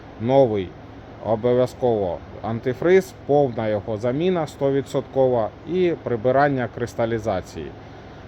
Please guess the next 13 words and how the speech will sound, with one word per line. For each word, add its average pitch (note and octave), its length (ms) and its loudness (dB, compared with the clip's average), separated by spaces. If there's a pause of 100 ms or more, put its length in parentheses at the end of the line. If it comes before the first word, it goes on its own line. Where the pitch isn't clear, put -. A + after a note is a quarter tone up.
(120)
Якісне, C3+ 640 2
максимальне, B2+ 760 -2
з - 40 -16
підключенням B2+ 800 -2
до A2+ 80 -4
всіх B2 300 -2
деталей. F#2 540 0 (340)
Інакше C3+ 480 0
ви A#2 180 0
отримуєте A#2+ 680 0
знову A#2 420 0 (300)
помилку C3 520 0
незабаром, A#2 680 2